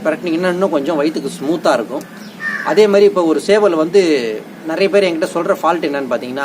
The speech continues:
"அண்ணே, சேவலுக்கு தயாருக்கு எடுத்துட்டேனே, பத்து நாள் ஆயிடுச்சு, இன்னும் ரத்தம் ஊறலண்ணே, சேவல் வந்து தண்ணி போடும்போது சிவப்பா இருக்கு,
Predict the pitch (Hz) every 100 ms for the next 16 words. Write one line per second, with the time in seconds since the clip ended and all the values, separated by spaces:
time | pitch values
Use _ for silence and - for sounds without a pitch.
0 | 123 165 185 175 202 190 160 156 185 190
1 | 151 151 135 120 151 151 147 214 196 190
2 | 156 135 - 170 202 - - - - -
3 | - 190 220 247 214 147 123 123 139 160
4 | - 220 165 175 160 131 135 123 - 180
5 | 202 165 160 190 175 202 254 208 208 170
6 | 175 175 - - - 175 156 123 185